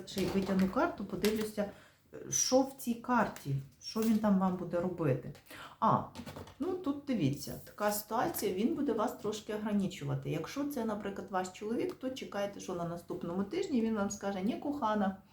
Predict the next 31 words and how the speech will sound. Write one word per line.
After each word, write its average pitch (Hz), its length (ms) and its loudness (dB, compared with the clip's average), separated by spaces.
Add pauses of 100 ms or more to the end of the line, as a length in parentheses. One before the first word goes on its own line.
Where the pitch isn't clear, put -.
(440)
сиди, 214 500 4 (120)
не 214 160 6
рипайся, 202 420 2
тобі 190 220 -6
там 180 260 -4
добре, 220 300 2
я 180 60 0
хочу, 196 280 -4
щоб - 220 -8
ти 185 100 -8
була 175 240 -4
там, 165 300 -4
де 156 80 0
ти 156 140 -4
є». 135 200 0 (720)
До 180 120 -2
речі, 190 200 2
дуже 185 240 6
часто 170 420 -4
таке 147 280 -4
чую, - 320 0
коли 165 180 -2
дівчата 165 440 -4
кажуть: 156 320 -4
«Мені 240 260 2
чоловік 277 380 0
не 240 80 4
дозволяв 233 520 0
ходити 226 360 0
на 220 120 4
фітнес», 139 520 2